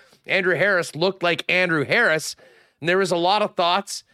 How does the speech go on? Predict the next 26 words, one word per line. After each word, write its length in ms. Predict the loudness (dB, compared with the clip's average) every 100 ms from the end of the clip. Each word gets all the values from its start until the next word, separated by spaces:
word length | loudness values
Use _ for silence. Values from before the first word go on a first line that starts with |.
| _
including 400 | -10 -4 -2 -2
here, 300 | -4 -2 0
is 120 | 0 -2
like, 140 | -4
"Well, 240 | -2 0 0
if 100 | -2
this 160 | -10
keeps 260 | -6 -6 -4
going 440 | -2 0 0 0
and 180 | -2 -4
the 120 | -8
Argos 420 | -2 -2 0 0
out 140 | 0 0
of 100 | -2
it, 180 | -6 -4
maybe 220 | -2 -2
the 80 | -2
Bombers 400 | -2 -2 -2 -8
could 180 | -14
get 240 | -4 -4 -2
Andrew 300 | -6 -4 -8
back 420 | -4 -2 -2 -4
at 80 | -10
the 60 |
trade 360 | -10 -6 -4 -2
deadline." 480 | -2 -2 0 -2